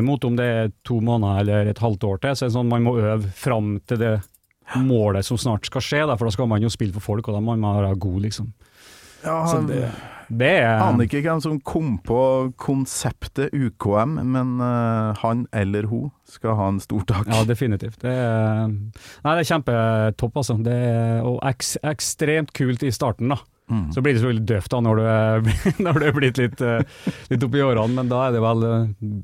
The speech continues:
Speaker 1: bra å slippe det de
Speaker 2: Ja, ja, ja,
Speaker 1: yngre
Speaker 2: ja.
Speaker 1: uansett.
Speaker 2: Var det rock da, eller?
Speaker 1: Ja da. Og vi skrev jo egne låter tidlig også. At vi
Speaker 2: Yes.
Speaker 1: spilte, eh, cover av Pearl Jam, husker jeg.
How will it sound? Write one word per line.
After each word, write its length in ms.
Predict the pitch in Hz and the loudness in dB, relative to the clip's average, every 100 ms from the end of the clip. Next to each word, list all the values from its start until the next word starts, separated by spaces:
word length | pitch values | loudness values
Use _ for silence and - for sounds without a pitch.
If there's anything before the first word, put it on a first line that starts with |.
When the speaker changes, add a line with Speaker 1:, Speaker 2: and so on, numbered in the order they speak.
| - 107 | -4 -2
Speaker 1:
bra 140 | 107 | 0
å 80 | 104 | 0
slippe 240 | 123 - | -2 -2
det 80 | 101 104 | -2 -2
de 60 | 98 _ _ _ _ _ _ | -2 _ _ _ _ _ _
Speaker 2:
Ja, 140 | 101 131 | -4 0
ja, 40 | |
ja, 100 | 240 | 2
Speaker 1:
yngre 240 | - 101 101 | 4 4 2
Speaker 2:
ja. 140 | 98 - 127 | 2 2 2
Speaker 1:
uansett. 520 | 120 95 - 120 - - | 2 0 -4 -12 -12 -6
Speaker 2:
Var 320 | 156 156 131 | 0 0 2
det 160 | 139 139 131 127 | 0 2 2 2
rock 320 | 139 - - | 0 -6 -10
da, 160 | 160 160 | -6 -4
eller? 180 | 165 143 _ _ _ - | -4 -8 _ _ _ 0
Speaker 1:
Ja 120 | 160 | 0
da. 120 | 127 104 - _ _ _ | 0 -2 -10 _ _ _
Og 100 | 143 | -2
vi 40 | 147 | 0
skrev 460 | - - 156 147 | 0 0 2 4
jo 60 | 156 | 2
egne 180 | 151 123 | 2 2
låter 300 | 139 147 113 | 0 0 0
tidlig 440 | - 147 143 117 107 | -2 -2 2 2 4
også. 300 | 117 127 107 127 131 | 2 0 -2 -4 -6
At 140 | - | -4
vi 80 | 135 | -4
Speaker 2:
Yes. 100 | 143 | -2
Speaker 1:
spilte, 480 | - 147 135 - - | -2 -2 -2 -6 -10
eh, 760 | 120 131 131 131 131 131 127 123 _ _ _ _ _ _ _ - | -4 -2 -2 -2 -2 -2 -2 -6 _ _ _ _ _ _ _ -6
cover 380 | 170 127 107 120 | -4 0 0 0
av 80 | - | -2
Pearl 400 | - 156 110 95 | -2 0 0 0
Jam, 200 | 95 98 | 0 -2
husker 220 | 143 - | -2 -4
jeg. 40 | 175 | -6